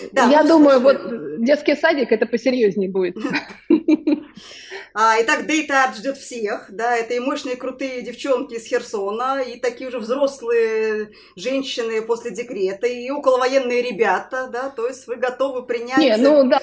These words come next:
Speaker 2: там, ну это я как бы так утрированно кейсы какие-то немножечко рассказала, а так, в общем, там, не знаю, все, кто хочет войти в ай ти,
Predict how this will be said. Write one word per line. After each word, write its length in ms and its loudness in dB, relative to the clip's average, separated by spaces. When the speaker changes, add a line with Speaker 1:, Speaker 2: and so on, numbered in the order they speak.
Speaker 2:
там, 340 2
ну 60 6
это 200 6
я 100 6
как 240 0
бы 80 2
так 220 0
утрированно 580 0
кейсы 340 -2
какие-то 480 -4
немножечко 520 -2
рассказала, 480 4
а 40 2
так, 220 0
в 80 0
общем, 300 -2
там, 340 -6
не 80 2
знаю, 280 4
все, 160 4
кто 180 2
хочет 300 2
войти 360 4
в 60 4
ай 160 6
ти, 240 2